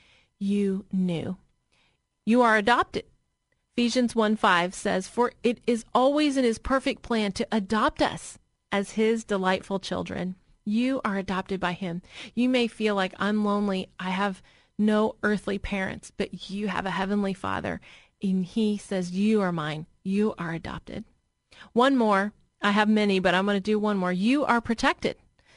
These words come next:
Psalm seven ten, "God, your wraparound presence is my protection and my defense. You bring victory to all who reach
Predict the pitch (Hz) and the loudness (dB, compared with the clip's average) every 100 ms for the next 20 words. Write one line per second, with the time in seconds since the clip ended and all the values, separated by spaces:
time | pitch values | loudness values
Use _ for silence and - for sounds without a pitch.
0 | _ - 220 254 294 - 254 262 226 190 | _ 0 4 4 4 2 2 2 0 -2
1 | 170 190 - 233 262 302 294 - _ _ | -2 -4 0 2 2 0 -4 -14 _ _
2 | _ _ 208 214 196 240 285 330 302 302 | _ _ 0 2 2 2 2 2 2 2
3 | 294 - 208 208 208 - - 202 185 185 | 2 0 0 0 -2 -4 -6 -4 0 0
4 | 175 - 196 208 220 - 240 233 226 240 | 0 -4 -4 -4 -4 0 2 2 2 0
5 | 226 - 214 240 - 185 170 - - _ | -2 -10 -4 -4 -2 -4 -4 -10 -18 _
6 | _ _ 214 220 233 240 226 196 214 240 | _ _ 0 0 2 2 2 2 0 -2
7 | - 302 311 339 - _ - - 190 175 | -4 -2 0 0 -4 _ -8 -4 0 0
8 | - 190 - _ _ _ _ 208 190 196 | 0 -6 -14 _ _ _ _ -4 -2 -2
9 | 214 220 - | -2 -4 -12